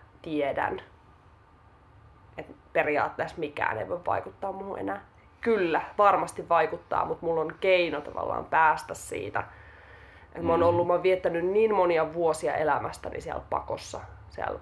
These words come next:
Speaker 1: velvollisuuden tunnossa.
Speaker 2: Ah, sä oot semmonen pakkokone.
Speaker 1: Joo, kuule. Mä oon ollut aivan sellainen niinku puhdasoppinut suoritusautomaatti.
Speaker 2: Joo.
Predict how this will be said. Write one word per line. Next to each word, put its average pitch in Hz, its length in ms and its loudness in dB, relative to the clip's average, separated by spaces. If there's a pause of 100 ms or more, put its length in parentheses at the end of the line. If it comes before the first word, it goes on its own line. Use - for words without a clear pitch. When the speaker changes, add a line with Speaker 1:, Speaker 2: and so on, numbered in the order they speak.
(140)
Speaker 1:
velvollisuuden 175 720 -4 (600)
tunnossa. 156 460 -4
Speaker 2:
Ah, - 60 0
sä - 60 2
oot - 100 -4
semmonen 110 420 -2
pakkokone. - 840 -8 (280)
Speaker 1:
Joo, 247 880 4
kuule. 226 460 4
Mä 208 80 2 (320)
oon 226 100 4
ollut 220 140 8
aivan 214 420 6
sellainen 175 280 0
niinku 190 180 -2
puhdasoppinut 170 580 -2
suoritusautomaatti. 160 1200 0 (400)
Speaker 2:
Joo. - 460 2